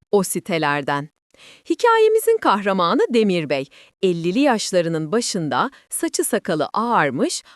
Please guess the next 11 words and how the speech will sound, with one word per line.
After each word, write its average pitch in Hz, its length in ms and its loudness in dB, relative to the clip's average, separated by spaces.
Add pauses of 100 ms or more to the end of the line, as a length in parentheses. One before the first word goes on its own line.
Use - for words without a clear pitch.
(140)
ama 277 280 4
duruşuyla 208 720 0 (140)
"Ben 175 520 0
buradayım." 180 600 0
diyen, 151 340 0 (220)
görmüş 214 580 2
geçirmiş 269 600 -2
bir 175 200 2
adam. 143 280 0 (580)
Demir 415 420 4
Bey 214 240 0